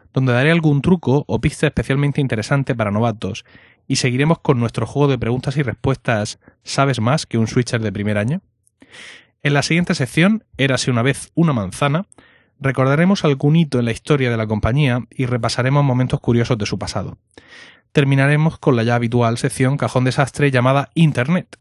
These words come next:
donde trataré temas relacionados con las redes sociales,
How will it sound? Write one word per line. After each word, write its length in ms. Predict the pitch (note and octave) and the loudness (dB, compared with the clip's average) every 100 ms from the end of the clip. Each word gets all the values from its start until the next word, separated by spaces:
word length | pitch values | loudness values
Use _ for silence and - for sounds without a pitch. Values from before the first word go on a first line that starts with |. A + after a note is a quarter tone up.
| - | -6
donde 320 | D3+ F3+ D#3+ | 0 2 0
trataré 360 | C3 A#2 B2 D3 | -2 -2 0 0
temas 300 | D#3+ D3+ B2 | 0 0 0
relacionados 680 | C3+ C#3 A#2 A#2 B2+ B2+ | -2 -2 -2 0 0 -2
con 160 | - A2 | -2 -2
las 120 | G#2+ | 0
redes 200 | A#2+ A#2 | -2 -4
sociales, 600 | G#2+ - B2 B2 B2 - | -6 -2 0 0 -2 -6